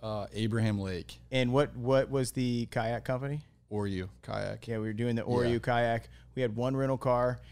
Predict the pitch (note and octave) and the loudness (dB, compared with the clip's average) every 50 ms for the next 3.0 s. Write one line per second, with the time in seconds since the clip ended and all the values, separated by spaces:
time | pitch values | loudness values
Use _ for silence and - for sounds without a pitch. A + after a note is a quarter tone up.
0 | - - - - A#2 A#2 A#2 A#2 A#2+ B2 A#2 A2+ B2+ B2+ B2+ C3 - C3 B2+ B2 | -20 -20 -10 -4 -2 0 0 2 0 0 2 4 6 6 6 4 2 0 2 2
1 | B2+ B2 A#2 - - - B2 A#2 A#2 A#2+ C3 D3+ C#3+ - - - _ _ _ _ | 2 0 -2 -2 -2 -2 0 2 2 2 2 0 -2 -6 -12 -20 _ _ _ _
2 | _ _ - B2 A#2+ B2 B2 B2 A#2 - - D#3 D3+ D3 C3+ B2+ - A#2+ A2 - | _ _ -4 -2 -2 0 0 -2 -2 -2 -2 0 0 0 0 0 2 2 0 0